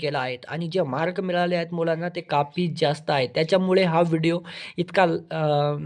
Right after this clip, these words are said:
इम्पॉर्टंट होता कट ऑफबद्दल. आणि हा व्हिडिओ तुम्ही बघितल्यावर तुमचे काही जादा डाऊट असतील, तुम्ही आता स्वतः निगेटिव्ह होऊ नका, कारण हा कट ऑफ कमी येऊ शकतो, कारण अंदाजे कट ऑफ आहे सर्वात प्रथम तर. कारण मुलांना मार्क्स आहे राव, कारण मी,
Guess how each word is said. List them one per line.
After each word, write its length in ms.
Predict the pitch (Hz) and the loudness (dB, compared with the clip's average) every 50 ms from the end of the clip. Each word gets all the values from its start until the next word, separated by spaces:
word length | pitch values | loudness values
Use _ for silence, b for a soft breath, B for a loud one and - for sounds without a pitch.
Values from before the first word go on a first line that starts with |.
| 151 160 160 | -10 -6 -2
इम्पॉर्टंट 460 | 170 175 175 180 180 175 180 190 170 | 0 2 6 8 8 8 8 6 6
होता 320 | 160 147 - 110 110 - 139 - b b b b b - | 4 4 2 0 -2 -6 -10 -18 b b b b b -4
कट 160 | 143 143 156 | 2 4 6
ऑफबद्दल. 420 | 156 147 139 139 131 135 127 117 117 B B B B B | 6 6 6 2 2 2 -2 -2 -4 B B B B B
आणि 160 | 135 170 175 | 0 2 2
हा 240 | 147 131 131 165 190 | 2 4 6 6 6
व्हिडिओ 480 | 190 180 175 175 180 185 185 185 190 | 6 6 6 6 6 8 8 6 4
तुम्ही 240 | 190 190 180 175 185 | 2 0 0 0 4
बघितल्यावर 580 | 175 165 165 160 180 175 180 185 185 185 196 196 | 4 4 4 4 2 2 4 6 6 6 4 2
तुमचे 280 | 185 214 214 208 226 | 2 0 2 2 2
काही 360 | 214 214 202 190 190 196 202 202 | 2 6 6 6 8 8 6 4
जादा 280 | 185 190 180 180 185 | 4 4 6 6 6
डाऊट 320 | 180 170 170 175 170 170 165 | 6 8 6 6 6 4 2
असतील, 320 | 156 160 180 175 175 175 | 2 2 0 0 2 2
तुम्ही 180 | 185 180 190 180 | 2 2 4 2
आता 280 | 175 170 180 185 185 185 B B B B B - | 2 4 2 2 2 0 B B B B B -2
स्वतः 260 | - 175 175 180 175 | 0 4 6 6 6
निगेटिव्ह 460 | 170 170 170 165 180 180 175 185 175 | 6 4 2 2 2 2 2 2 4
होऊ 160 | 156 151 151 151 | 4 2 2 0
नका, 240 | 151 139 143 139 | 0 0 0 0
कारण 420 | 135 - 143 - - 180 196 202 - - - - | 2 4 4 6 6 6 4 2 -2 -4 -4 0
हा 140 | 156 185 | 0 0
कट 220 | 180 180 196 190 202 | 2 2 4 4 4
ऑफ 80 | 196 190 - - | 4 4 4 4
कमी 260 | 190 185 190 208 214 | 4 4 6 4 2
येऊ 180 | 208 196 190 180 | 2 2 0 2
शकतो, 320 | - 180 175 - 180 165 | 2 0 0 2 2 2
कारण 220 | 156 160 175 180 | 4 4 4 4
अंदाजे 520 | 175 175 151 160 165 170 175 180 180 170 165 | 2 2 0 0 2 4 4 4 4 4 2
कट 220 | 147 147 143 139 | 2 2 4 4
ऑफ 120 | 139 127 135 | 2 2 0
आहे 100 | 127 131 | -2 -2
सर्वात 260 | - 147 143 147 147 | -2 0 2 0 0
प्रथम 380 | 151 - 143 139 - 135 143 139 - | 0 -2 -4 -2 0 -2 0 0 -2
तर. 80 | 131 127 B B B B B B | -2 -4 B B B B B B
कारण 260 | - 165 165 190 208 202 | 2 4 4 4 4 4
मुलांना 360 | 190 185 196 202 208 220 214 | 4 4 4 4 4 2 0
मार्क्स 480 | 196 170 151 160 170 185 190 180 - | 0 0 2 2 2 2 0 -2 -2
आहे 220 | 175 165 165 165 160 | 0 2 4 4 4
राव, 280 | 151 151 165 175 160 | 4 2 2 2 0
कारण 360 | 139 170 170 165 165 180 180 185 | -2 -2 -2 0 0 0 -2 -2
मी, 400 | 190 180 180 185 190 202 208 | -4 -2 -2 -2 -2 -2 -4